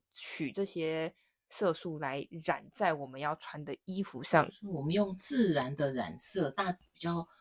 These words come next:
Speaker 2: 原始的染色方式，不要再用化学染剂。
Speaker 1: 其实我们以前古早的这个前人不是也很常使用天然大自然的一些色素，比如说做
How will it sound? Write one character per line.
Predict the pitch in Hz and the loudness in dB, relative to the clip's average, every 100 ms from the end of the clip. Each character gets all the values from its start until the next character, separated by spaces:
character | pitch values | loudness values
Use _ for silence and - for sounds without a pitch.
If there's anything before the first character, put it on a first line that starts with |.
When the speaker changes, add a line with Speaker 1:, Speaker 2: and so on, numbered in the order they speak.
| _ | _
Speaker 2:
原 | - 156 233 | 6 8 8
始 | - | 6
的 | 226 | 2
染 | 233 - | 2 2
色 | 156 | 2
方 | 156 147 | 0 0
式， | 156 151 | -2 -6
不 | - | -4
要 | 170 | -4
再 | 180 165 | 0 -2
用 | 170 160 | 0 -4
化 | - 202 | -4 -6
学 | 143 - 202 233 | -4 -6 -6 -6
染 | 247 - - | -4 -6 -8
剂。 | - - - - - | -12 -8 -8 -8 2
Speaker 1:
其 | 233 | 8
实 | 359 | 10
我 | 381 | 10
们 | 208 156 | 8 4
以 | 156 | -2
前 | - 190 214 _ | -2 -2 -2 _
古 | - 156 247 | -2 0 2
早 | 269 160 127 | 4 4 4
的 | - | -6
这 | 139 185 | -6 -4
个 | - 151 147 143 147 | -2 0 0 -2 -4
前 | - - 156 190 | -6 -4 -2 0
人 | 185 170 | 0 -2
不 | 170 | -6
是 | 190 185 | -4 -2
也 | 147 | -4
很 | - 131 | -6 -12
常 | - - 147 | -10 -8 -6
使 | 175 - 143 131 | -4 -4 -6 0
用 | 170 165 - _ _ | 0 0 -4 _ _
天 | - - 196 180 | -12 0 2 2
然 | 190 156 160 - | 2 0 -4 0
大 | 196 160 | 0 0
自 | - 180 | -4 -6
然 | 156 131 135 | -6 -6 -8
的 | 139 139 | -6 -6
一 | 160 | -6
些 | - 151 156 - | -8 -4 -6 -6
色 | - 226 175 | -6 0 0
素， | 165 175 | -2 -6
比 | 160 143 | -8 -8
如 | |
说 | 160 170 165 | -6 -4 -4
做 | - 175 151 | -4 -2 -2